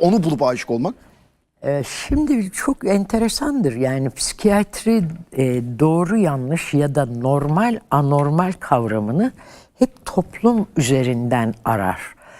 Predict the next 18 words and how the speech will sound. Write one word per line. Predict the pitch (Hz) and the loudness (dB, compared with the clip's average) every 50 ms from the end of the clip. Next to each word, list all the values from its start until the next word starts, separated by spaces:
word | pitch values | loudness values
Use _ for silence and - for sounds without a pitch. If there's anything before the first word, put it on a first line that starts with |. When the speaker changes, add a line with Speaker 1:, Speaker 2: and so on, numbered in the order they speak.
| - _ _ _ - | -20 _ _ _ -2
Speaker 2:
Yani | 180 185 190 196 196 185 - - | 0 2 2 2 2 0 -2 -4
toplumda | - - 202 - - - - 208 208 202 208 196 | -2 -2 -2 -2 0 -2 0 2 2 2 2 0
çok | - - - - 233 - - - | 0 -4 -4 -4 -4 -4 0 0
yaygın | 170 165 165 156 160 156 143 208 214 | 2 2 2 2 2 2 0 0 2
olarak | 196 156 139 131 120 113 110 - - - - - - - - - _ - | 2 0 0 0 0 -2 -2 -4 -4 -10 -18 -20 -20 -20 -20 -20 _ 0
uygulanan | 180 170 160 143 160 165 156 147 147 147 139 131 | 2 2 2 2 0 0 0 0 0 0 0 -2
şeyler, | 127 - - - 196 202 196 170 156 175 226 269 269 - - - _ _ _ - - - - _ _ _ | -2 -2 0 0 2 2 4 2 2 2 0 -2 -4 -8 -16 -20 _ _ _ -20 -20 -20 -20 _ _ _
e, | - 151 143 131 123 | -2 -2 -2 -2 0
normal | 123 131 131 127 131 156 175 208 | 0 0 0 2 2 2 0 0
kabul | - - - 220 208 220 220 | -2 0 0 2 2 4 2
eder. | 220 220 196 - 220 226 226 - - _ | 2 2 2 2 0 0 0 -4 -8 _
Psikiyatri | - - - - - 160 143 139 - - - 127 113 | -4 -2 -2 0 0 0 2 0 -2 -4 -4 -4 -2
bunları, | 127 131 131 123 123 120 135 196 226 254 262 - - - - - - - - - _ _ _ - | 0 0 0 0 0 2 0 0 0 -2 -4 -6 -10 -18 -20 -20 -20 -20 -20 -20 _ _ _ -4
e, | - 151 147 147 | -2 0 0 -2
toplumun | - - - 202 190 - - 220 214 214 226 226 190 | -4 -2 -2 -2 -2 0 -2 -2 0 0 0 0 0
reddettiği, | 156 156 175 190 202 175 160 156 127 117 - - - - 120 117 | 0 0 0 0 0 0 -2 -2 -2 -2 -4 -6 -2 0 0 0
kınadığı, | 110 - - - 190 180 180 175 165 139 165 156 131 123 120 | -2 -4 0 2 2 4 4 2 2 2 0 0 0 0 0
benimsemediği | 143 151 151 175 185 170 - - 208 196 185 170 156 127 107 127 123 117 113 110 107 | 0 0 0 0 0 -2 0 0 0 2 2 0 0 0 0 0 0 0 0 0 -2